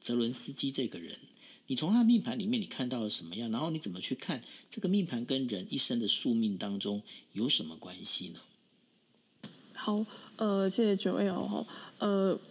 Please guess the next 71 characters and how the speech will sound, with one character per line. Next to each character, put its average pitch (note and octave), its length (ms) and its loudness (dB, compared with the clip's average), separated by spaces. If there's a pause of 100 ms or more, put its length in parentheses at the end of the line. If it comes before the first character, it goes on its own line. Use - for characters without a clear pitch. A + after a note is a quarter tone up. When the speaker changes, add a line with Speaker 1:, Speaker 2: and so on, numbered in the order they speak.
(200)
Speaker 2:
相 C#4 180 2
信 C#4 160 4
大 C4 120 2
家 B3 160 2
应 A#3 100 4
该 A3+ 120 2
在 A3 140 4
过 G3+ 180 4
去 F#3+ 160 4
应 F3+ 100 6
该 F#3 160 2
都 F3 220 2
有 E3 300 4
就 F#3 120 0
是 F3+ 160 4
收 - 240 0
听 F#3+ 120 2
我 F#3 100 2
们 - 80 2
的 - 80 2
节 - 240 2
目， F#3 320 2
都 F#3 100 2
会 F#3+ 140 2
看 F#3+ 240 0
到 F3 160 -2
有 G#2 60 -2
个 C3 100 0
标 F3+ 240 0
题 G3 160 0
就 D3+ 160 2
是 E3 240 4 (160)
有 - 100 2
关 F#3+ 220 2
于 F3+ 80 4
灵 F3 220 2
魂 F#3 160 2
占 - 280 2
星。 F#3+ 300 2 (380)
好， G3 120 0
所 A#3 140 6
以 - 20 6
你 A#3 60 6
会 A3 140 6
看 A3 180 4
到 G3+ 100 4
我 F3+ 140 2
这 F3+ 140 6
边 F#3 200 6
的， F3+ 160 4
今 F#3 200 4
天 F#3+ 140 6
下 F#3 180 4
的 F3+ 80 2
主 G2+ 180 2
题 - 140 0
也 F#2 180 4
是 - 160 6
以 G#2 140 4
灵 E3+ 180 2
魂 F#3+ 140 4
占 F3+ 200 2
星 F#3 160 2
做 F#3 160 2
切 F#3 300 4
入 G3 220 4
啊。 - 160 -4 (420)
那 A3+ 80 4
当 B3+ 200 2
然 G3+ 180 6
了， G#3 160 4